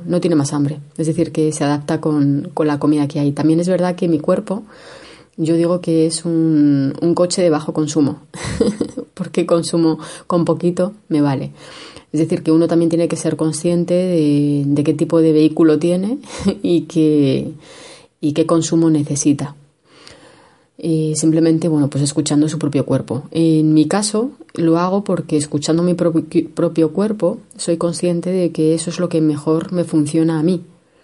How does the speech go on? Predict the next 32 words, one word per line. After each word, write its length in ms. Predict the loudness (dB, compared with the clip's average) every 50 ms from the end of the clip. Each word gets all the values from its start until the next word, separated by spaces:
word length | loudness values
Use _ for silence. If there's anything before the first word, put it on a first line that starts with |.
| _ _ _ _ _
que 100 | -4 -4
no 100 | -2 -2
significa 560 | 0 -2 -2 -2 -2 -2 -2 -2 -2 -4 -4
que 120 | -2 -2
le 140 | 0 2 2
vaya 200 | 2 2 2 2
a 40 | 2
funcionar 420 | 0 -2 -2 0 0 -2 -2 0
bien 200 | 2 2 2 2
a 80 | 0 0
todos, 400 | 0 0 0 0 -2 -4 -6 -8
cada 220 | -8 -6 -4 -2
uno 320 | -2 0 0 -2 -2 -4 -6 _ -6
que 100 | -4 -4
explore 460 | -4 -4 -2 0 0 0 2 0 0
y 120 | -2 -4
que 100 | -2 -2
averigüe. 420 | -2 0 2 2 2 2 2 0 -4 -4 -10 -16 -20 _ -20 -20 -20 -20 -20 -20 -20 -20 -20 -20 -20 -20 -20 -20 -20 _ _
Pero 640 | -6 -2 -2 0 2 2 2 2 2 2 2 2 2
lo 140 | 2 2 2
que 100 | 0 -2
sí 160 | -2 0 0
es 160 | -2 -2 -2
cierto 380 | -2 0 0 0 0 0 -2 -2
es 140 | -2 -2 -4
que 840 | -4 -2 0 0 2 2 2 2 2 2 0 0 0 0 0 0 0 0
tenéis 320 | 0 2 2 2 0 -2
que, 720 | -4 -4 -2 0 0 0 0 0 0 0 0 0 -2 -4 -2
que 120 | -4 -2
trabajar 600 | -2 -2 -2 -2 -4 -6 -6 -4 -4 -4 -4 -4
y 160 | -6 -4 -2 -2
observar, 560 | -2 -2 -4 -4 -4 -4 -4 -4 -4 -8